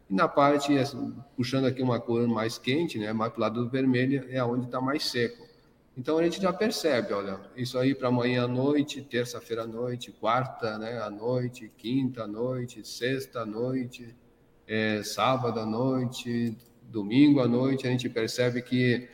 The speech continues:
mesmo que haja uma leve ruptura, mas parece que tem essa condição dessa formação. E aí, conforme vai aumentando aqui, que a, como aquela frente fria que eu falei que pode vir a se formar,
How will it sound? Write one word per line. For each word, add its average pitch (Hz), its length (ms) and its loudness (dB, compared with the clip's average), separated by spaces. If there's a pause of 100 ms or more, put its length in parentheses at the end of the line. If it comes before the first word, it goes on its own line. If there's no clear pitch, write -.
(200)
mesmo 151 320 6
que 135 260 4
haja 147 420 4
uma 135 220 2
leve 135 340 2
ruptura, 143 760 0
mas 156 240 -2
parece 143 280 -4
que 143 120 -8
tem 151 180 0
essa 160 220 -2
condição 156 640 -8 (420)
dessa 123 360 2
formação. 139 840 0
E 156 100 0
aí, 165 80 4
conforme 175 600 2 (280)
vai 127 200 4
aumentando 131 600 4
aqui, 120 180 -6
que 120 120 -8
a, 104 220 -6 (240)
como 127 200 0
aquela 113 240 0
frente 117 280 -4
fria 123 200 -2
que 120 80 -10
eu 104 80 -4
falei 110 200 -4
que 101 120 -12
pode 123 320 0
vir 117 260 0
a 107 60 -2
se 110 120 -12
formar, 110 600 -8